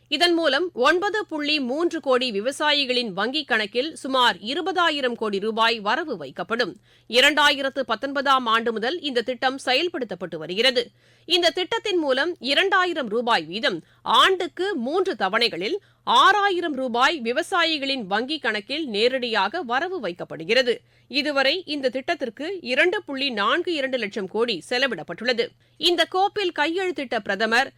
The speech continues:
"எங்கள் அரசு விவசாயிகளுக்கானது, அதனால்தான் விவசாயிகளுக்கான கோப்பில் முதலில்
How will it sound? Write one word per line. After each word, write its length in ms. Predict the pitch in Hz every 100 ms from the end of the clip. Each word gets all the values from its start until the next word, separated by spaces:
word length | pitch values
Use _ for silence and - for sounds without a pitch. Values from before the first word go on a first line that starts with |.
| _
"எங்கள் 380 | 285 320 311 233
அரசு 520 | 208 311 - 349 214
விவசாயிகளுக்கானது, 1160 | 202 269 311 359 320 247 214 202 175 160 175 311 - _
அதனால்தான் 680 | - 196 240 262 254 226 220 392 -
விவசாயிகளுக்கான 1120 | 220 285 359 370 370 359 330 302 302 285 254
கோப்பில் 500 | - 311 311 294 175
முதலில் 480 | 190 214 247 285